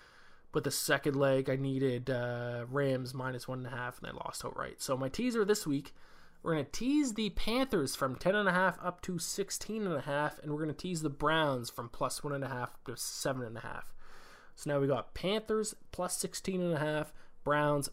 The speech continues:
plus seven and a half. That's my best six-point teaser of the week. There you have it, friends. That's all, that's all I got. It's late. It's now quarter to two in the morning, and I still gotta edit this and get this up. So tomorrow's gonna be a long day. I'm not gonna get much sleep, but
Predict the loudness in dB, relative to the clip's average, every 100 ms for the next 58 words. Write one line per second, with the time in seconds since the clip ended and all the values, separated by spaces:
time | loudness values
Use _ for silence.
0 | 0 2 2 2 2 4 0 -2 -2 -4
1 | -6 -10 -12 -16 -6 -4 -2 0 2 2
2 | 0 -4 -4 -6 -4 -4 -4 -4 -4 -4
3 | -4 -6 -8 -6 -4 -2 -4 -4 -8 -6
4 | -6 -4 -6 -6 -8 -6 -6 -4 0 0
5 | 0 -6 -12 -14 -16 -20 -12 -6 -6 -4
6 | 2 2 2 -4 -8 -2 2 2 0 -10
7 | -12 -18 -20 -20 _ _ -20 _ _ -18
8 | -2 4 6 6 2 6 6 8 6 4
9 | 2 2 -2 -12 -20 -14 -8 -6 -4 -2
10 | 2 2 2 0 -2 0 -2 -2 -4 -4
11 | -2 0 0 0 0 -2 -4 4 6 6
12 | 2 0 2 4 8 10 10 8 6 6
13 | 6 4 4 0 0 -2 -2 -2 -2 -2
14 | 0 -2